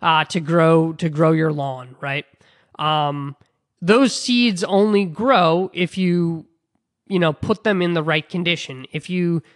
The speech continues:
give them light, if you water the seeds, if you, you know, make sure the temperature's right. Uh, that's the only way the grass grows into a lawn,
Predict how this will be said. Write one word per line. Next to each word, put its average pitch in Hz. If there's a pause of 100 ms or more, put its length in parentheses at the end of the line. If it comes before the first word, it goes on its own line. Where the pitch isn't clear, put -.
(120)
give 190
them 175
light, 165 (100)
if 165
you 175
water 165 (420)
the 175
seeds, 151
if 170
you, 170
you 165
know, 165
make 165
sure 180
the 165
temperature's 156
right. 131 (420)
Uh, 160
that's 185
the 220
only 202
way 175
the 165
grass 160
grows 143 (100)
into 180
a 190
lawn, 196